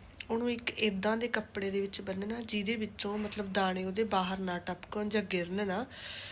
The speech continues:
ਉਹਨੂੰ ਚੰਗੀ ਤਰੀਕੇ ਨਾਲ ਪੋਟਲੀ ਬਣਾ ਕੇ ਨਾ ਆਪਦੇ ਮੇਨ ਗੇਟ 'ਤੇ ਟੰਗ ਦੇਣੀ ਆ। ਜਿਹੜੇ ਗੇਟ ਵਿੱਚ ਤੁਸੀਂ ਐਂਟਰ ਕਰਨਾ ਘਰੇ ਤੇ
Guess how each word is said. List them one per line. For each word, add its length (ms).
ਉਹਨੂੰ 240
ਚੰਗੀ 320
ਤਰੀਕੇ 380
ਨਾਲ 100
ਪੋਟਲੀ 440
ਬਣਾ 260
ਕੇ 160
ਨਾ 240
ਆਪਦੇ 220
ਮੇਨ 320
ਗੇਟ 280
'ਤੇ 120
ਟੰਗ 300
ਦੇਣੀ 320
ਆ। 60
ਜਿਹੜੇ 240
ਗੇਟ 260
ਵਿੱਚ 200
ਤੁਸੀਂ 360
ਐਂਟਰ 320
ਕਰਨਾ 340
ਘਰੇ 300
ਤੇ 140